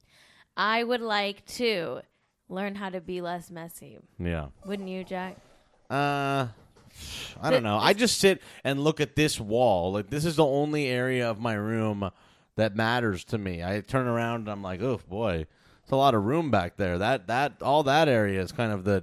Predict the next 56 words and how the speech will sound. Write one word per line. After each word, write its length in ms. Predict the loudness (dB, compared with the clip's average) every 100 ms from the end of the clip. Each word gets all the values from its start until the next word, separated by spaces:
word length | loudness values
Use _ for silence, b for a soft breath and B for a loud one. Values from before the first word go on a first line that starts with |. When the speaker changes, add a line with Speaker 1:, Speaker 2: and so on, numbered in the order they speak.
| -2
Speaker 2:
the 100 | -4
nether 380 | -2 0 2 2
realm. 300 | 0 -2 -2
Speaker 1:
I 80 | -4
think 160 | -4 -4
we 80 | -6
should 140 | -6
move 280 | -4 -4 -4
the 100 | -8
bed 360 | -4 -2 0 -4
in 140 | -2
Speaker 2:
This 200 | -2 0
Speaker 1:
here. 120 | 0
Speaker 2:
is, 100 | 0
this 280 | -2 -2 0
is 220 | 0 0 0
the 140 | 0
good 280 | 4 4 4
area, 500 | 2 0 2 2 2
and 100 | 0
this 180 | -6 -6
is 100 | -2
all 200 | 0 2
what 120 | 0
I 140 | 0 -2
consider 540 | -4 -8 0 2 2
the 120 | 2 0
nether 380 | 0 2 2 0
realm. 360 | -2 -2 -2
Speaker 1:
What 200 | -2 0
if 140 | 0 -2
we 120 | -4
moved, 480 | 0 0 0 -4 -8 -12
Speaker 2:
<laughs> 160 | -12 -2
Speaker 1:
what 180 | 2 2
if 160 | 0
we 120 | -2 -2
moved 400 | 0 -2 -4 -10
the 80 | -8
bed 300 | -4 -4 -4
in 80 | 0
here? 60 |
Speaker 2:
Why? 720 | 2 4 6 6 4 2 -4 -10 _ _ _
Speaker 1:
'Cause 100 | -12
then 140 | -6 -4
it 100 | -4
would 80 | -6
force 240 | -8 -8
us 100 | -10
to 120 | -12
keep 260 | -10 -10 -8
the 180 | -8 -2
Speaker 2:
We'd 120 | 4 6
have 180 | 4 4
no 280 | 4 4
depth. 640 | 4 4 4 4 -2 -14